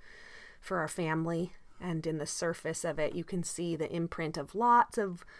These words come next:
writing and drawing that has taken place over the years that's captured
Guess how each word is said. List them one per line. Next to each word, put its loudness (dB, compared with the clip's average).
writing 8
and 4
drawing 8
that 2
has 0
taken -2
place 0
over -2
the -2
years -2
that's -10
captured -2